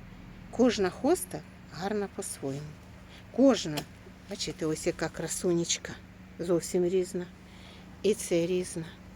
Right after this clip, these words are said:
Ну, це взагалі на червоних ніжках красотень. Не всі ще повиходили.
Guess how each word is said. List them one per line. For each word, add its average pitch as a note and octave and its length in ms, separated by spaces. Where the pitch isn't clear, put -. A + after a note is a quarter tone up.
Ну, C4 140
це C#4 180
взагалі A3 500
на D4 140
червоних B3 640
ніжках A#3+ 460
красотень. G#3+ 720
Не D#4 100
всі F3 300
ще - 180
повиходили. D#4 840